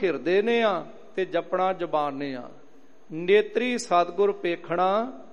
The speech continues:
ਸਰਵਣੀ ਸੁਣਨਾ ਗੁਰ ਨਾਉ।" ਅੱਖਾਂ ਦੇ ਨਾਲ ਮਹਾਰਾਜ ਦੇ ਦੀਦਾਰ ਕਰਨੇ ਤੇ ਕੰਨਾਂ ਦੇ ਨਾਲ ਨਾਮ ਨੂੰ ਸੁਣਨਾ। ਕੋਈ ਸਰੀਰ ਬਾਹਰੋਂ ਸੇਵਾ ਕਰਦਾ ਤੇ ਅੰਦਰ ਵੀ ਗੁਰੂ ਕੇ ਪਿਆਰਿਓ ਜੁੜਿਆ ਹੋਵੇ।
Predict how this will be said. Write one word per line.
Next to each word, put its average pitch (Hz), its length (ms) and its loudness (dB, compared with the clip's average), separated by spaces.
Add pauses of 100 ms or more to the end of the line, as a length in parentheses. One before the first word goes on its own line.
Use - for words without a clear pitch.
(240)
ਸਰਵਣੀ 226 640 0
ਸੁਣਨਾ 190 580 4
ਗੁਰ 233 240 4
ਨਾਉ।" 214 520 2 (600)
ਅੱਖਾਂ 233 380 0
ਦੇ 247 140 6
ਨਾਲ 202 420 4
ਮਹਾਰਾਜ 196 360 4
ਦੇ 202 120 4
ਦੀਦਾਰ 156 440 4
ਕਰਨੇ 220 600 2 (380)
ਤੇ 185 100 -2
ਕੰਨਾਂ 185 500 0
ਦੇ 190 120 0
ਨਾਲ 175 320 4
ਨਾਮ 160 380 2
ਨੂੰ 175 140 -4
ਸੁਣਨਾ। 139 640 -4 (680)
ਕੋਈ 214 180 4
ਸਰੀਰ 208 400 -4
ਬਾਹਰੋਂ 190 420 4
ਸੇਵਾ 180 420 2
ਕਰਦਾ 175 680 4 (380)
ਤੇ 185 140 -6 (160)
ਅੰਦਰ 202 360 4
ਵੀ 262 140 0
ਗੁਰੂ 202 220 0
ਕੇ 202 160 -2
ਪਿਆਰਿਓ 185 440 2
ਜੁੜਿਆ 170 420 0
ਹੋਵੇ। 127 360 -8